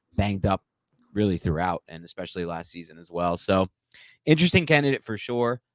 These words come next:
Uh, it seems like Steve Wilks is, is, is more of a favorite though right now.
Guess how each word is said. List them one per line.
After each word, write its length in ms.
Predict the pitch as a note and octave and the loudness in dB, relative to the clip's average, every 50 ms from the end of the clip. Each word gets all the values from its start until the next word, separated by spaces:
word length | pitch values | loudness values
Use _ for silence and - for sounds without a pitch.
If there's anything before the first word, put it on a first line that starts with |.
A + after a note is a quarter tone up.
| _ _ _ _ _ _ _ _ - | _ _ _ _ _ _ _ _ -2
Uh, 140 | A#2 A2+ A2+ | 0 0 0
it 80 | F#2+ - | -2 -2
seems 240 | - - D#3+ D3+ C#3+ | -4 -4 0 4 4
like 160 | C#3+ A#2+ - | 4 4 4
Steve 280 | - - C#3+ C#3+ A2+ | 2 2 2 2 4
Wilks 340 | F2+ F#2 A2+ A#2+ A#2 - - | 4 6 6 6 6 4 -2
is, 140 | G2 F#2 E2 - _ - | -8 -8 -8 -10 _ -4
is, 240 | G2 G2+ F#2 E2+ - - | -2 -2 -2 -2 -6 -8
is 180 | F#2+ G2 F2+ | -8 -8 -6
more 220 | F2 G2+ G#2+ A2 G#2+ | -6 -6 -4 -4 -2
of 100 | G2 F2+ | -2 -2
a 60 | - | -4
favorite 400 | - - F#2+ F#2 F#2 F2 - - | -4 -2 -4 -2 -2 -4 -6 -6
though 100 | F2 F2 | -6 -6
right 280 | E2+ E2 E2+ E2 - - | -6 -6 -6 -8 -8 -8
now. 260 | E2+ E2+ E2+ E2 | -8 -6 -6 -8